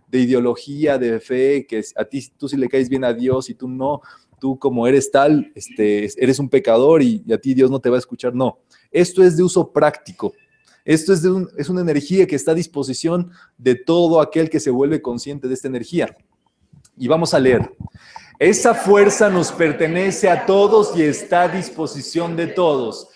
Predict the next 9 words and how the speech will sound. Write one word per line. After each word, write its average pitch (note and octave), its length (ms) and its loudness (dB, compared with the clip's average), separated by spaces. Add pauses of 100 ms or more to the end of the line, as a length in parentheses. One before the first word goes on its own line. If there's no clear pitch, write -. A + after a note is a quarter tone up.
(220)
Esa G3 460 2
fuerza G3+ 560 2
nos F3+ 280 -4
rodea, D#3 760 -2
nos D#3+ 300 -2
recubre G#3 680 0
y G#3 80 0
nos E3+ 280 -6
compenetra. D#3 960 -8